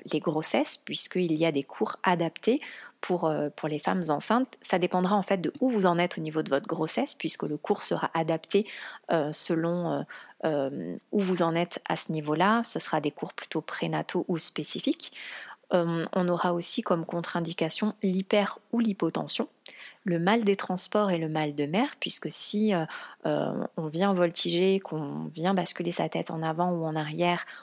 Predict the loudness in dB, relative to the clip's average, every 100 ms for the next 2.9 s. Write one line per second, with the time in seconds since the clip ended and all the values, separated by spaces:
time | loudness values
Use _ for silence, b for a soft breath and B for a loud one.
0 | B -4 0 2 2 2 -2 -4 -2 0
1 | 0 0 0 0 0 0 2 2 2 0
2 | -2 B B 2 2 4 0 -4